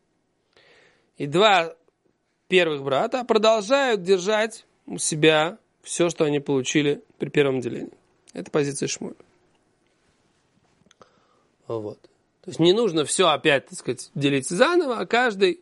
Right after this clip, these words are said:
из братьев должен дать, э, одну треть от того, что они поделили, то есть одну шестую от общего изначального, э, имущества, и тогда каждый из них получит по одной трети, как и должно быть.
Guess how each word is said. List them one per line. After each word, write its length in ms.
из 120
братьев 400
должен 380
дать, 340
э, 180
одну 360
треть 320
от 160
того, 220
что 140
они 120
поделили, 460
то 100
есть 140
одну 220
шестую 420
от 120
общего 300
изначального, 560
э, 360
имущества, 500
и 120
тогда 540
каждый 340
из 60
них 160
получит 400
по 80
одной 260
трети, 360
как 240
и 20
должно 300
быть. 220